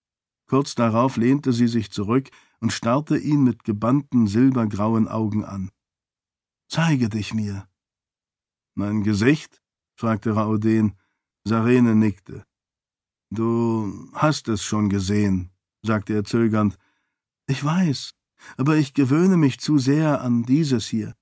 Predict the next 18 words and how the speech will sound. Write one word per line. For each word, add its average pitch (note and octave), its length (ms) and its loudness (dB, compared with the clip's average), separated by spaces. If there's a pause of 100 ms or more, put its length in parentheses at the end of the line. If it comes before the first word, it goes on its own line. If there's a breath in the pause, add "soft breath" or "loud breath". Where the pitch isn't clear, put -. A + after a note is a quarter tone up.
(420)
Ich C3+ 160 -2
will G3 160 4
dein D#3 320 2
wirkliches C#3 680 0
Ich A#2+ 260 -4
sehen.“ G2+ 460 -8 (1000)
Die A#2 100 2
Entschlossenheit A#2+ 720 0
in A2+ 120 2
ihren G#2+ 300 -2
Zügen C3+ 420 4 (200 loud breath)
hinderte C#3+ 420 2
ihn A#2+ 260 2
daran, A2+ 560 0
weitere A#2 420 0
Einwände G#2 640 0
zu A2+ 140 -4
erheben. A2 520 2